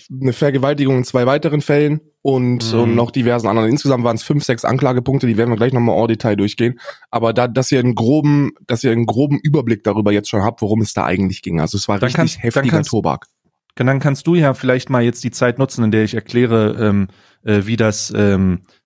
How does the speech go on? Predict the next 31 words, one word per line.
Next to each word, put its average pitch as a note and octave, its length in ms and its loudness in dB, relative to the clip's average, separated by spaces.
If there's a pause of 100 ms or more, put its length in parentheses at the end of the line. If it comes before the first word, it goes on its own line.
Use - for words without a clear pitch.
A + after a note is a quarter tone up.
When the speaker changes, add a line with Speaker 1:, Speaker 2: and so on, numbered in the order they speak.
(140)
Speaker 2:
äh, F#2 300 2
ähm, G2+ 580 -8 (100)
w-, G#2 200 -20 (100)
wie A#2 180 -8
sich B2 160 -4
das A#2+ 160 0
für A#2+ 100 -6
die A2+ 100 0
Öffentlichkeit C3 440 -2
dargestellt G2 380 -2
hat, A2 140 0
um A2 120 0
die, G#2 280 -6
vielleicht A2+ 340 -2
findest D#3 300 -2
du A#2 40 -10
die G#2+ 120 -2
Anklageschrift, G#2 640 0
weil A2 80 2
Speaker 1:
Hab G#2+ 60 -2
Speaker 2:
ich G2+ 60 2
hab - 40 0
Speaker 1:
ich, - 40 -14
Speaker 2:
das A2 100 -2
Speaker 1:
hab F3 60 -4
ich F#3 60 0
schon. D3 100 0
Speaker 2:
Urteil G2 260 -2
hier. G2 280 -8 (320)
Sehr B2 200 -2
gut. G2 180 0